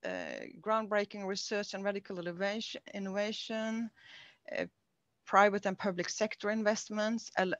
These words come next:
and a well-functioning system are, like, the key cornerstones.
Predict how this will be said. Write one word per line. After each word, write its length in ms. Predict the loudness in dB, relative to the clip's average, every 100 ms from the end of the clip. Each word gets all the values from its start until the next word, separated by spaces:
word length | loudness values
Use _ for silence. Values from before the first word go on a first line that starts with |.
| 2
and 140 | 4
a 60 | 6
well-functioning 760 | 6 4 -2 -8 -8 -8 -10
system 500 | -8 -8 -6 -6 -2
are, 200 | -2 0
like, 200 | 0 -2
the 120 | -8 -12
key 260 | -6 -6 -4
cornerstones. 920 | 0 0 0 -2 -2 -2 -4 -6